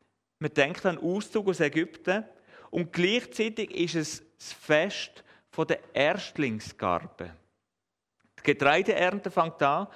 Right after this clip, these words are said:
und die erste Garbe soll Gott dargebracht werden. Es ist also ein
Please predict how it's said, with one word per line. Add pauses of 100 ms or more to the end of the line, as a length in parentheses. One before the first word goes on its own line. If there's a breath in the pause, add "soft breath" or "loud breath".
(180 loud breath)
und
die
erste
Garbe
soll
Gott
dargebracht
werden. (340 loud breath)
Es
ist
also
ein